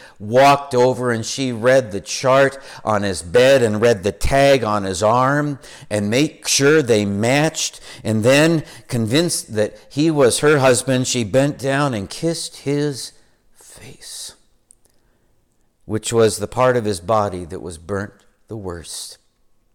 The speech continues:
And then she looked him straight in his good eye, and she said, "I just want you to know I love you.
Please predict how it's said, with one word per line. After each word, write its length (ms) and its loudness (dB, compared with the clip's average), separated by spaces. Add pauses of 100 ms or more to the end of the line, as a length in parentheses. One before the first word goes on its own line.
(800)
And 180 -8
then 140 -2
she 220 -8
looked 240 -6
him 260 -8 (280)
straight 640 -2
in 220 -10
his 260 -8
good 260 -10
eye, 380 -10 (840)
and 180 -10
she 240 -6
said, 480 -2 (680)
"I 160 2
just 260 -2
want 300 -2
you 140 -8
to 120 -8
know 420 -6
I 260 -8
love 460 -4
you. 520 -10